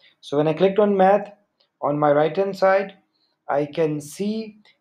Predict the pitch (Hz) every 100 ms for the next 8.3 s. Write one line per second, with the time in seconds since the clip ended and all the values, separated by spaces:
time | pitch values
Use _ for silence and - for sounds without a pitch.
0 | - 143 156 160 165 - - _ _ -
1 | 156 - 170 170 131 120 107 - _ -
2 | 156 156 - 160 180 185 190 170 160 151
3 | 147 175 190 185 - 151 160 165 170 -
4 | - 143 143 143 147 165 139 127 120 104
5 | 101 _ _ _ _ - 165 180 220 220
6 | 220 214 226 233 233 151 175 185 196 190
7 | 151 - 175 196 226 226 165 156 131 123
8 | 104 -